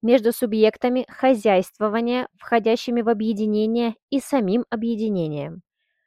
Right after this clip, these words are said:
Второе. Между предприятием и различными субъектами хозяйствования.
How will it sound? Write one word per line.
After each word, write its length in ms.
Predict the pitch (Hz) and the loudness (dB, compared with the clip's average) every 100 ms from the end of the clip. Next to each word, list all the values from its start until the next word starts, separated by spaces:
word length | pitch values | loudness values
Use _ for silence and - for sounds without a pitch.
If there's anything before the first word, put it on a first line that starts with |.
| _ _ _ | _ _ _
Второе. 560 | - 277 247 196 214 - _ _ _ | 2 4 6 4 2 -6 _ _ _
Между 340 | 220 247 226 247 | 0 2 4 2
предприятием 960 | 269 277 - 277 226 208 - 233 262 - _ _ - | 0 -2 0 4 4 4 2 0 -2 -6 _ _ 0
и 80 | 277 | 4
различными 600 | 254 214 220 - 202 190 | 4 4 -2 -2 -4 -4
субъектами 640 | - 180 175 185 240 233 | -4 -2 0 0 0 -2
хозяйствования. 1040 | - 240 208 160 - - 151 160 160 - | 0 0 2 0 -2 -8 -6 -6 -8 -10